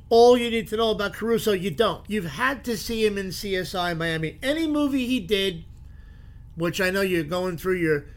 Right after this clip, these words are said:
your Rolodex in your mind. What movies did David? Not many. David Caruso had a phenomenal television career and then thought, "I'm bigger than T V. I'm gonna make movies." And he didn't do shit.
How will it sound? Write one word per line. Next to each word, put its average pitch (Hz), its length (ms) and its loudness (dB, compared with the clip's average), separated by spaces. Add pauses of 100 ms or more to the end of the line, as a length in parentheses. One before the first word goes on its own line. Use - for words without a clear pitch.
(360)
your 160 160 0
Rolodex 185 560 2
in 180 80 -4
your 165 120 -2
mind. 170 300 -2
What 285 120 -2
movies 277 320 -2
did 277 100 -10
David? 269 320 -6 (280)
Not 233 360 2
many. 254 380 0 (640)
David 220 360 2
Caruso 254 440 0
had 220 180 2
a 208 120 4
phenomenal 220 880 0
television 220 640 2
career 202 420 4
and 208 140 -2
then 190 120 -2
thought, 214 400 0 (320)
"I'm 160 360 -4
bigger 151 220 2
than 147 180 -2
T 151 280 -2
V. 165 360 -4 (260)
I'm 226 100 -10
gonna 151 160 -4
make 170 220 -4
movies." 240 800 -6 (760)
And 175 180 -6
he 180 60 -4
didn't 170 240 -2
do 160 120 0
shit. - 380 -8